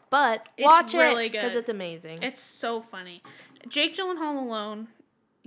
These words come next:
Speaker 2: give that boy some Oscars. Please. Not this year, though. Bradley Cooper should win it.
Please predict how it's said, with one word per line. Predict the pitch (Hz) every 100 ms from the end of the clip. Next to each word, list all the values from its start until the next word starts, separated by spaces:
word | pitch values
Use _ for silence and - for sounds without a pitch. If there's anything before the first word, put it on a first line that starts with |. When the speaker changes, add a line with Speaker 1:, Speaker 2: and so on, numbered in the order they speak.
| 226
Speaker 2:
give | 269
that | 285 285
boy | 254
some | 226 226 196
Oscars. | 175 185 - 190 185 - - _ _ _ _ _ _ _ _ _ _ _ _ _ _ _ _ -
Please. | 226 180 - - - - - - _
Not | - 294 330
this | 294 277
year, | 247
though. | 214 196
Bradley | 190 214 208 208
Cooper | 185 -
should | - -
win | 117
it. | 139